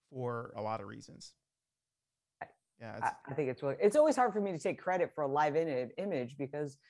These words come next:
Speaker 2: well, a lot of it has to do with what's the artist doing and what's the, the
Speaker 1: Sure.
Speaker 2: lighting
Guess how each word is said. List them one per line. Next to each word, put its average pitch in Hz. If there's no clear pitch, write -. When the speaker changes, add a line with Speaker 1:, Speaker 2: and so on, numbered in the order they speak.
Speaker 2:
well, 165
a 160
lot 170
of 151
it 151
has 151
to 147
do 143
with 139
what's 143
the 143
artist 139
doing 143
and 127
what's 135
the, 123
the 127
Speaker 1:
Sure. 123
Speaker 2:
lighting 131